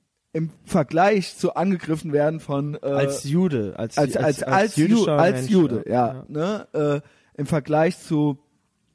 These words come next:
Speaker 1: äh,
Speaker 2: Jüdischer
Speaker 1: äh, von,
Speaker 2: Mensch.
Speaker 1: von Moslems, ja, oder Mohammedanern, wie ich sie gerne nenne, äh, das ist ja wohl, also das kann mir doch keiner erzählen, dass das
Speaker 2: Das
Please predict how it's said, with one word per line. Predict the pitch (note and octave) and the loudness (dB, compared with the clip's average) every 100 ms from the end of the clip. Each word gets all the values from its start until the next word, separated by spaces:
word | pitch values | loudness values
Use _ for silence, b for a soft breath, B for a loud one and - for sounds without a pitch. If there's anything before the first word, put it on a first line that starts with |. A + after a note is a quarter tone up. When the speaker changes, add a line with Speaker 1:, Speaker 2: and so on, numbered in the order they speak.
| _ - - | _ -20 -10
Speaker 1:
äh, | C3+ C3 C3 | 0 2 4
Speaker 2:
Jüdischer | B2+ C3+ C3+ | 2 0 -2
Speaker 1:
äh, | G#2+ F#2+ | -4 -4
von, | D#3 C#3 | 0 0
Speaker 2:
Mensch. | C#3+ | 2
Speaker 1:
von | D3 C#3+ | 0 2
Moslems, | D#3+ A3 F3+ C3 B2+ - | 2 2 0 0 0 -2
ja, | A#2 B2+ F#3 - b b b | -2 0 0 -2 b b b
oder | C3+ C3 | -2 0
Mohammedanern, | C#3 D#3 D#3+ D3 - D#3+ F3+ D3+ A#2+ | 2 2 2 -2 0 0 2 0 0
wie | B2 | -2
ich | B2+ | -4
sie | - A#2+ | -8 -8
gerne | B2+ B2+ C3 | -8 -6 -4
nenne, | B2 C3+ E3+ B B F3 D3 - | -4 -4 -4 B B -20 -18 -2
äh, | D#3 D3+ D3+ | 2 4 2
das | D3 C3 | 0 0
ist | F3 - | 0 0
ja | E3+ | 2
wohl, | C#3+ D3 C#3+ - | 4 4 4 0
also | C3+ | -4
das | C3+ - | -4 -6
kann | - A3 | -4 -2
mir | G3+ | 0
doch | C#3+ - | -2 -4
keiner | - G#3 C4+ C4+ | -12 -4 -2 0
erzählen, | E3+ - G#3+ A3+ | -2 -4 -2 0
dass | - - | 0 -2
das | D3 | -6
Speaker 2:
Das | G2+ | -8